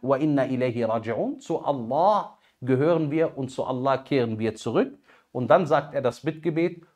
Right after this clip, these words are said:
O Allah, belohne mich für meinen Schicksalsschlag und ersetze es mir durch Besseres. Außer dass Allah es ihm durch Besseres ersetzen wird. Subhanallah.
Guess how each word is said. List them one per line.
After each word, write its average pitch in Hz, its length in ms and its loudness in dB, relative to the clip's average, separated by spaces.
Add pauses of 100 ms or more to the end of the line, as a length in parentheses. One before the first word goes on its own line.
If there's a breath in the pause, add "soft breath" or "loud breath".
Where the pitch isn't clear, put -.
(120)
O 156 180 4
Allah, 151 880 6 (480 soft breath)
belohne 180 760 8
mich 208 260 2
für - 140 0
meinen 151 240 4
Schicksalsschlag 202 920 2 (280)
und 156 320 0
ersetze 156 540 0
es 135 200 -8
mir 127 200 -2
durch 117 340 -4 (180)
Besseres. 101 1040 -6 (320)
Außer 254 560 10
dass 202 220 2
Allah 202 400 6
es 220 180 -2
ihm 226 160 2
durch 202 200 4
Besseres 185 360 4
ersetzen 139 480 4
wird. 92 160 -2 (220)
Subhanallah. 156 840 2